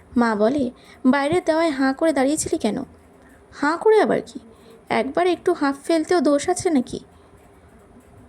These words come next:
গরুরও তো একবার গোয়াল থেকে বেরোয়।" মা থতমত খেয়ে বললে,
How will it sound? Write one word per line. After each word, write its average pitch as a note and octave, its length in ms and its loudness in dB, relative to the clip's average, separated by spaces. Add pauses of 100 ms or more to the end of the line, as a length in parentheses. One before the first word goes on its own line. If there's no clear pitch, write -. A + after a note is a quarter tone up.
(320)
গরুরও F4 440 6
তো F#4+ 320 2
একবার D4+ 400 0
গোয়াল C#4+ 260 0
থেকে D4+ 280 -4
বেরোয়।" A#3+ 320 0 (840)
মা D#4+ 120 0
থতমত C#4+ 420 0
খেয়ে D#4 160 -2
বললে, D4+ 280 -2